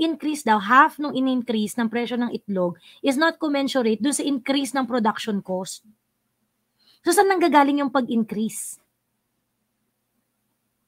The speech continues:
Saan nanggaling yung pag-increase?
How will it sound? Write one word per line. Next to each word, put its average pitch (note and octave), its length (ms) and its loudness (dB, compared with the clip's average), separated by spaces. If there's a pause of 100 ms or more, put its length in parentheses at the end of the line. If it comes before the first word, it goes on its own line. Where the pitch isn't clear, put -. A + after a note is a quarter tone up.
(1600)
Saan F4 240 2
nanggaling D4+ 320 4
yung D4 140 -2
pag-increase? G#3+ 760 -4